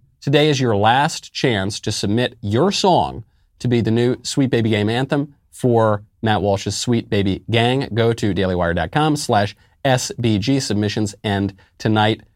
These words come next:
at midnight. Go check it out. Also, we've got a great, exciting announcement to share today.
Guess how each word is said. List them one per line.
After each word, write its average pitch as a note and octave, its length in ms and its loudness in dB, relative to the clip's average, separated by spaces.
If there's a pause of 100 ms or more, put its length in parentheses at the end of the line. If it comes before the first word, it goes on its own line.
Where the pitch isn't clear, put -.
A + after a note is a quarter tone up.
(140)
at A2 120 0
midnight. G#2+ 440 -2
Go G2+ 400 2 (160)
check G2+ 320 0
it G2 160 -4 (320)
out. B2 320 2 (480)
Also, - 500 2 (260)
we've A#2+ 160 0
got A#2 140 4
a G#2 60 0
great, D3 440 2
exciting A#2+ 380 0
announcement A2 420 -2
to G#2+ 60 -6
share G2 220 -2
today. F#2+ 280 -2